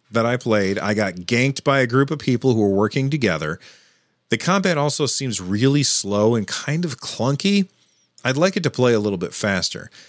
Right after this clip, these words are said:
And I was really disappointed that it didn't have any controller support. Of course, I was able to use Steam Input in order to do everything that I wanted to do, but it didn't have the things on the screen that I was looking for.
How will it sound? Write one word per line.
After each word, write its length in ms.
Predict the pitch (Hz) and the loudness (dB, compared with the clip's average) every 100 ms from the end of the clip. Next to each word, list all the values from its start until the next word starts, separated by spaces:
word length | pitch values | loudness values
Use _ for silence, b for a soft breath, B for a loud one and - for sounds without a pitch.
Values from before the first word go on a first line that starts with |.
| B - | B -2
And 260 | 160 170 | 0 0
I 140 | 165 123 | 0 2
was 160 | 117 | 2
really 280 | 104 147 165 | 2 2 2
disappointed 680 | 143 127 104 117 113 113 92 | 0 -2 -4 -2 2 2 2
that 220 | 107 107 | 0 2
it 120 | 101 | 0
didn't 180 | 95 127 | -2 -2
have 240 | 110 117 107 | 0 0 0
any 260 | 113 123 120 | 0 0 0
controller 480 | 107 - 110 107 | -4 0 2 2
support. 360 | 95 82 - - | 0 -4 -8 -8
Of 120 | - | -2
course, 260 | 160 147 - | 2 2 0
I 160 | 120 | -2
was 180 | 147 135 | 0 2
able 180 | 139 131 | 2 2
to 60 | 113 | 2
use 220 | 110 107 | 2 0
Steam 300 | - 98 98 | -2 -4 -2
Input 480 | 143 127 143 131 - | -2 -2 0 0 -2
in 60 | |
order 200 | 107 104 | -2 -2
to 380 | 95 - 110 101 - B B | -2 -4 -2 -4 -6 B B
do 240 | 90 120 131 | -2 4 6
everything 400 | 120 113 123 113 | 4 0 -2 -2
that 100 | 110 | 2
I 80 | 107 | 2
wanted 280 | 107 101 | 2 0
to 80 | 90 | -4
do, 440 | 87 143 147 147 147 | -2 2 4 2 2
but 280 | 170 160 156 - | 0 0 -2 -8
it 140 | 135 | -4
didn't 220 | 151 151 | -2 -2
have 340 | 110 123 123 110 | 0 0 0 -2
the 100 | 107 | -4
things 320 | - 120 104 | -2 -2 -2
on 200 | 98 98 | -2 -2
the 80 | 90 | -2
screen 480 | - - 156 156 | -4 -2 0 0
that 100 | 143 | 2
I 80 | 110 | 2
was 140 | 107 98 | 0 0
looking 340 | 113 - 98 | -2 -2 -6
for. 340 | - 90 85 | -4 -2 -2